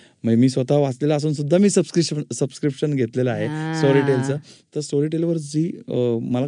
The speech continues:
Speaker 1: खूप कौतुक पण वाटतं, अभिमान पण वाटतो Storytel-चा पार्ट असल्याचा. याचं कारण असं की जी पुस्तकं माझ्या लायब्ररीत आहेत आत्ता,
Speaker 2: वा.
Speaker 1: माझ्या घरामध्ये तीन हजार पुस्तकं आहेत बरं का.
Speaker 2: क्या बात
Speaker 1: आणि
Speaker 2: है.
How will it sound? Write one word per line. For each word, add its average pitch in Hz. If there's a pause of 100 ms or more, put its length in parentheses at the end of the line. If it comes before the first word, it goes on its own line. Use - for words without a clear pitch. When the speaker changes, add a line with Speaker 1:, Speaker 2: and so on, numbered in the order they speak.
Speaker 1:
खूप 165 (460)
कौतुक 131
पण 165
वाटतं, 151
अभिमान 123
पण 135
वाटतो 120
Storytel-चा 113 (400)
पार्ट 123
असल्याचा. 120 (360)
याचं 120
कारण 143
असं 143 (100)
की 151
जी 135
पुस्तकं 156
माझ्या 139 (200)
लायब्ररीत 123
आहेत 110
आत्ता, - (360)
Speaker 2:
वा. 175
Speaker 1:
माझ्या 120
घरामध्ये 123
तीन 127
हजार 113
पुस्तकं 101
आहेत 104
बरं 117
का. - (180)
Speaker 2:
क्या 175
बात 196
Speaker 1:
आणि 135
Speaker 2:
है. 151